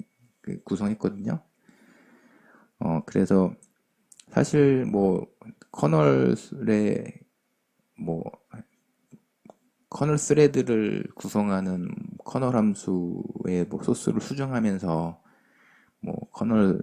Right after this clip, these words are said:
스레드의 동작 원리 뭐 이런 내용을 파악하기 위한 실습도 많이 생각했었는데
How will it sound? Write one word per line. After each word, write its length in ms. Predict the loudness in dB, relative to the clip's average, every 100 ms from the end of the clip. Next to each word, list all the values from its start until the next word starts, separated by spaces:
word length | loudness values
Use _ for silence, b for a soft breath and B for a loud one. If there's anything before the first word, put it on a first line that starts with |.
| -4
스레드의 580 | -8 0 0 2 0 -2
동작 400 | -2 -2 0 0
원리 320 | -2 -2 -4
뭐 80 | -4
이런 220 | -2 0
내용을 580 | 0 -2 -2 -6 -6 -10 b b b b b -4
파악하기 640 | 0 0 0 0 0 -2
위한 300 | -2 -6 -6
실습도 800 | -8 -6 -6 -8 -12 -6 -2 -2 -4 -6
많이 220 | -4 -2
생각했었는데 1040 | -2 -2 -2 -6 -4 -4 -4 -4 -4 -8